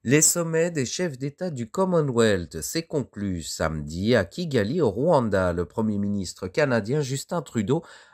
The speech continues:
a tout fait pour imposer de nouveau un soutien à l'Ukraine, mais dix-huit pays, notamment africains,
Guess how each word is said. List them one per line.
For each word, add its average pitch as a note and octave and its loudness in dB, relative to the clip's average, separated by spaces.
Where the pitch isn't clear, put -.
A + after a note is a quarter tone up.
a C#3 -4
tout - -4
fait D3+ 2
pour A#2+ -6
imposer B2+ -2
de D3 -2
nouveau A#2+ -2
un D#3+ -2
soutien C3+ -6
à B2 2
l'Ukraine, F2 -4
mais D2 -8
dix-huit F#2 -2
pays, E2+ -8
notamment F2 -2
africains, G2 -6